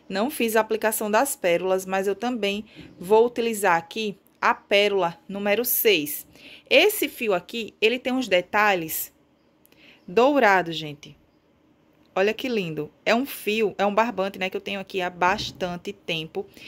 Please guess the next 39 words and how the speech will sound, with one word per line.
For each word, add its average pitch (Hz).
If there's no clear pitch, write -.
Então, 190
eu 190
também 220
vou 214
utilizar 214
nessa 196
produção. 208
Tá 208
desfocando 302
aqui, 262
gente, 226
mas 202
agora 208
focou, 226
dá 196
para 196
vocês 196
verem 190
certinho. -
Também 220
vou 226
utilizar 233
nessa 202
produção. 202
Aqui 247
eu 269
utilizei 226
o 214
barbante 202
nos 208
tons 202
de 196
vermelho 185
e 220
aqui 254
eu 240
utilizei 240
o -
barbante 214